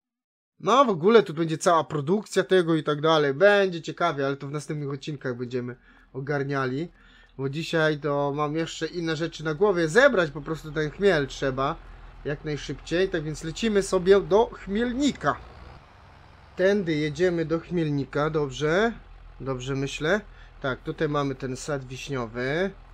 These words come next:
Zaraz zobaczę, ile tutaj jest tych skrzynek. No tyle. Dwa, cztery, sześć, osiem, dziesięć, dwanaście,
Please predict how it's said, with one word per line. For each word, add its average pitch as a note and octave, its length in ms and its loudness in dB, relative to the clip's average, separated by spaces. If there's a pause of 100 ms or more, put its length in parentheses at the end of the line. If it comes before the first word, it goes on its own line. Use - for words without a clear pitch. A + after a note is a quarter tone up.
(480)
Zaraz C#3+ 220 -6
zobaczę, C#3+ 640 -6
ile C#3 220 -4
tutaj C3+ 320 -4
jest C3 380 -4
tych - 340 -12
skrzynek. D3 600 -8
No C4 100 0
tyle. C3+ 320 0
Dwa, D3 300 -2
cztery, F#3 380 -2
sześć, E3+ 380 -6
osiem, D#3+ 400 -10
dziesięć, D#3+ 300 -12
dwanaście, D#3 340 -8